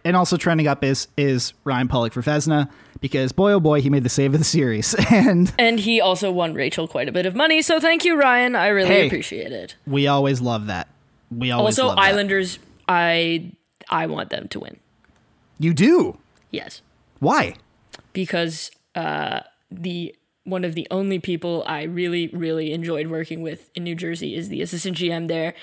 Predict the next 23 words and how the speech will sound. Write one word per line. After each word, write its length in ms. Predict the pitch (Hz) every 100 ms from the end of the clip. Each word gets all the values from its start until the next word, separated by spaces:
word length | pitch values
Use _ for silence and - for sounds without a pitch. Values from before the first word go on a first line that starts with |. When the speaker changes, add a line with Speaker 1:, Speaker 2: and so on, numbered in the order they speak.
| - -
Speaker 2:
And 160 | 180 175
to 140 | 185
this 260 | 170 233 226
day, 440 | 196 202 185 175
he 200 | 165 196
Speaker 1:
Okay. 80 | 175
Speaker 2:
remains 400 | 160 165 165 160 - -
extremely 500 | 165 - 269 285 233
kind 460 | 220 180 170 165 160 -
and 260 | 175 160 - _ -
very 440 | 175 165 226 220
helpful 500 | 185 175 175 - 160 156
to 100 | 160
me. 400 | 156 151 151 _ _ _ _ _ _ _ _ -
Like, 320 | 180 151 - -
every 300 | 208 208 254
single 580 | - 220 208 202 190 - -
question 360 | - 175 190
I've 160 | 175 170
asked 320 | - 160 156
him, 400 | 170 165 165 165 - _ _
he 200 | - 165
has 200 | 156